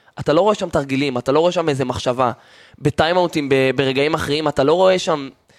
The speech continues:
טביעת אצבע שלו. גם במשחק האחרון, שבאמת, התפוצצו, אה, גם אריס וגם שון דאוסן, אתה לא רואה איזושהי טביעת אצבע של גודס. אני אתן דוגמה, במהלכים האחרונים,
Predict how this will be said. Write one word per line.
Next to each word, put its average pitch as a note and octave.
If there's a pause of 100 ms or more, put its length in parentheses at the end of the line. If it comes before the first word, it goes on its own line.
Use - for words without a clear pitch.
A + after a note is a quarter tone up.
(220)
טביעת D3
אצבע D3+
שלו. B2
גם E3
במשחק G#3
האחרון, D#3+
שבאמת, C3 (380)
התפוצצו, C#3
אה, B2
גם D#3
אריס D3+
וגם D3+ (300)
שון D3+
דאוסן, E3 (1300)
אתה A#2+ (380)
לא F3+
רואה B3+ (180)
איזושהי F#3
טביעת E3
אצבע E3
של D#3
גודס. F3
אני B2+
אתן E3+
דוגמה, E3
במהלכים C3
האחרונים, D#3